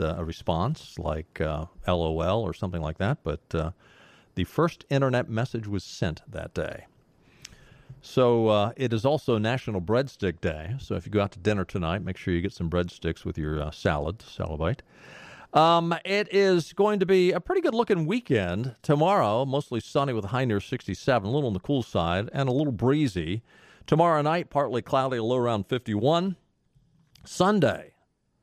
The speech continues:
Halloween, mostly sunny with a high near seventy. Sunday night, mostly clear, low around forty-eight, and more sunshine on Monday. So all in all, as soon as the rain, which is now gone,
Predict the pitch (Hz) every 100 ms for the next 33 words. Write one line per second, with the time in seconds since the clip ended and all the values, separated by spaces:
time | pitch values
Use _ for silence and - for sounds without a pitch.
0 | _ - - - 131 139 135 170 226 175
1 | 147 110 127 - 110 104 - 143 143 123
2 | 95 110 113 107 90 - 139 151 160 180
3 | - _ _ _ _ _ _ _ _ -
4 | - 143 131 120 123 110 110 95 - 123
5 | 113 110 107 90 - 123 107 104 127 -
6 | - - - - - 95 107 110 - 117
7 | 110 - 101 101 95 92 92 110 98 85
8 | 110 147 185 165 135 170 120 95 147 156
9 | _ 135 - 139 127 98 95 104 127 117
10 | 104 107 - _ _ _ _ _ _ _
11 | _ _ - - - _ _ _ - -
12 | 95 104 101 98 87 80 120